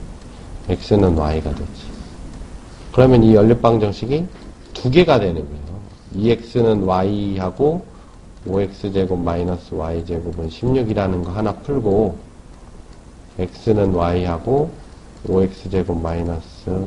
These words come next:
와이 제곱은 십육이라는 거 하나 더 풀어라, 이 얘기지. 그러니까 두 개의 연립방정식을 갖고 있는 거죠.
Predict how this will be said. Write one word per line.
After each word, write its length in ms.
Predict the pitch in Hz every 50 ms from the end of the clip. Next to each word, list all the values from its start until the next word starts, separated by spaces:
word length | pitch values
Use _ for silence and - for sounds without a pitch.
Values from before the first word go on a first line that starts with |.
| 95 95
와이 300 | - 82 82 80 80 80
제곱은 520 | 82 82 78 76 80 76 73 87 92 98
십육이라는 600 | 98 - - 120 123 123 117 110 92 87 78 78 76
거 60 | 80
하나 160 | 87 98 87 80
더 100 | - - - -
풀어라, 320 | - - 113 101 92 82
이 20 | 76
얘기지. 400 | 76 78 78 80 - - - - - - - - - - - - - - - - - - - - - - -
그러니까 240 | 110 117 107 110 101
두 160 | - - 120
개의 220 | 120 147 147 127
연립방정식을 840 | 104 98 101 110 104 - 107 104 104 95 92 90 85 - 90 90 85
갖고 260 | 82 82 - - -
있는 140 | 82 73 71
거죠. 220 | 71 71 69 -